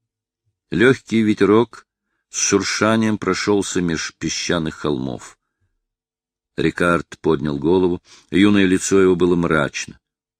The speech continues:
Он подал знак своим офицерам, вскочил в седло и неспешно пустился в обратный путь к столице, не оглядываясь и не желая видеть ни того, как пристанут к берегу чёрные корабли,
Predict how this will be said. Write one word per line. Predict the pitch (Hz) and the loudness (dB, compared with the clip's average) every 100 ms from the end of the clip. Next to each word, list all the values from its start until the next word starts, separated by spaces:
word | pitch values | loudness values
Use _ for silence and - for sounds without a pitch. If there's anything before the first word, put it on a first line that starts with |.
| _ _ _ _ _ _ 92 | _ _ _ _ _ _ -2
Он | 95 | 4
подал | 120 110 101 | 4 6 4
знак | 101 110 104 | 2 0 0
своим | 104 101 | -2 -2
офицерам, | 92 87 - 120 117 117 - _ _ - | -4 -6 0 2 4 0 -4 _ _ -12
вскочил | - - 120 - 156 135 | -8 0 0 4 2 2
в | - | -2
седло | - 64 58 73 139 143 _ _ _ - | -8 -6 -4 2 2 2 _ _ _ -2
и | 82 | 2
неспешно | 87 - - 147 - 127 117 | 2 0 4 4 4 -4 -4
пустился | 78 - 104 104 - | -4 -4 -4 -4 -4
в | 67 | -4
обратный | 65 73 - 64 | -4 -6 -6 -12
путь | - - 131 - | -10 -6 -6 -8
к | - | -12
столице, | - 64 92 139 - - _ _ _ - | -8 -2 -2 -2 -8 -14 _ _ _ -6
не | 80 | 0
оглядываясь | 117 120 160 165 151 143 139 - - | 2 4 4 4 4 4 2 -2 0
и | 123 | 0
не | 131 | 0
желая | 113 110 95 98 92 | 2 2 4 4 4
видеть | 85 90 82 - | 4 0 -2 -4
ни | - 82 | -4 -2
того, | - 87 82 | 0 2 0
как | 76 - | -2 -10
пристанут | - 71 - 76 73 69 | -8 -8 -6 -6 -6 -8
к | - | -6
берегу | 78 82 65 73 | -2 0 0 -6
чёрные | - 82 62 64 58 | -2 -4 -4 -8 -10
корабли, | - 65 80 143 | -8 -6 -2 -2